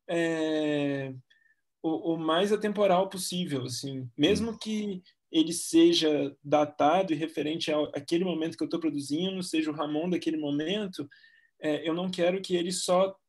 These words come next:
Speaker 1: só funcione naquele, naquele momento, sabe? Eu quero que seja uma coisa que dure, sabe? Que, que daqui a uns anos alguém vai voltar lá, "Putz, que legal que tinha essa entrevista",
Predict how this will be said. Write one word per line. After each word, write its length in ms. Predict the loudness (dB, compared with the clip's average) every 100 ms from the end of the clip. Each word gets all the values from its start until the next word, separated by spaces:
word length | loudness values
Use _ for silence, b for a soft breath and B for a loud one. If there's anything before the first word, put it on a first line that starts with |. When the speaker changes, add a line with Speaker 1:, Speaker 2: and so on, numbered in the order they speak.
| _ -20
Speaker 1:
só 440 | -12 -4 4 4
funcione 600 | 2 -6 -4 -2 -2 0
naquele, 600 | -4 0 0 0 -4 -6 B B B -4
naquele 420 | -4 0 0 2
momento, 400 | 0 0 0 0
sabe? 200 | -2 0
Eu 60 | 0
quero 320 | -2 -2 -4
que 140 | -8
seja 300 | -6 -4 -2 -4
uma 120 | -4
coisa 500 | -2 -2 -2 -4 -6 b b _
que 80 | -4
dure, 380 | -2 -2 -2 -4
sabe? 460 | -2 0 0 -4 -4
Que, 300 | 0 0 -2
que 120 | -2
daqui 240 | -4 -4
a 20 | -4
uns 140 | -4
anos 220 | -4 -2
alguém 260 | -2 0 0
vai 120 | 0
voltar 440 | 0 -4 -2 -2 0
lá, 220 | 0 -2
"Putz, 340 | -4 -8 -8
que 100 | -6
legal 400 | -6 -2 0 0
que 60 | -4
tinha 100 | -8
essa 160 | -8 -8
entrevista", 800 | -6 -6 -6 -6 -8 -4 -4